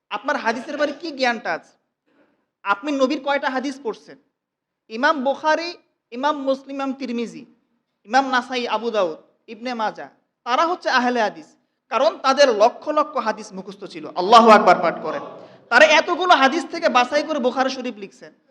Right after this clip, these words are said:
আর আপনি দুই একটা নামাজের হাদিস পড়ে আপনি আমাদেরকে আইসা ভুল ধরেন যে, "হুজুর, আপনি যে নামাজ পড়ান, নামাজে আপনি আমিন জোরে বলেন না কেন, রফায়ে দেন করেন না কেন? আবু হানিফা তো আপনাদেরকে ভুল কিছু শিখাই গেছেন,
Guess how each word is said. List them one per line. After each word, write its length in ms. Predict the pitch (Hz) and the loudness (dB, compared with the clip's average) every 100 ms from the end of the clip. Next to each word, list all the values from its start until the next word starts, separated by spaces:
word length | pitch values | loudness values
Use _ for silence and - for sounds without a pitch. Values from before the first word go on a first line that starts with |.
| _ _ _ _ _ | _ _ _ _ _
আর 120 | - 226 | -6 0
আপনি 360 | 254 254 349 | 2 2 -2
দুই 160 | 247 277 | -4 -2
একটা 260 | 294 285 | -2 -4
নামাজের 360 | 262 240 247 262 | -6 -6 -4 -4
হাদিস 320 | 208 196 220 - | -6 -10 -14 -8
পড়ে 360 | 254 294 175 - _ _ _ _ _ _ _ | -4 -2 -4 -12 _ _ _ _ _ _ _
আপনি 280 | 196 208 233 | -8 -8 -6
আমাদেরকে 440 | 208 220 233 240 | -6 -2 -4 -2
আইসা 200 | 220 226 | -4 -4
ভুল 200 | 202 180 | -8 -8
ধরেন 280 | 185 196 190 | -8 -8 -8
যে, 80 | 180 | -10
"হুজুর, 360 | 175 180 196 - | -10 -10 -12 -10
আপনি 300 | 185 208 202 | -12 -14 -16
যে 100 | 214 | -12
নামাজ 300 | 196 220 - | -10 -10 -12
পড়ান, 360 | 247 247 180 139 _ _ _ | -6 -4 -6 -12 _ _ _
নামাজে 340 | 180 190 208 | -12 -10 -8
আপনি 220 | 214 214 214 180 | -8 -10 -14 -12
আমিন 320 | 208 240 247 | -10 -10 -6
জোরে 180 | 226 208 | -6 -4
বলেন 280 | 185 180 | -6 -6
না 100 | 170 | -8
কেন, 140 | 170 160 | -16 -10
রফায়ে 380 | 170 175 220 214 | -10 -8 -12 -12
দেন 180 | 214 | -12
করেন 280 | 190 175 180 | -12 -10 -10
না 120 | 170 | -12
কেন? 140 | 156 147 147 _ _ _ _ _ | -20 -20 _ _ _ _ _ _
আবু 220 | 185 196 | -10 -8
হানিফা 340 | 208 233 233 226 | -8 -8 -8 -8
তো 100 | 220 | -8
আপনাদেরকে 460 | 214 208 208 208 | -8 -10 -12 -12
ভুল 220 | 180 190 | -12 -14
কিছু 180 | 196 208 | -14 -16
শিখাই 380 | 208 196 180 165 | -18 -14 -8 -8
গেছেন, 300 | 160 151 143 | -10 -20 -20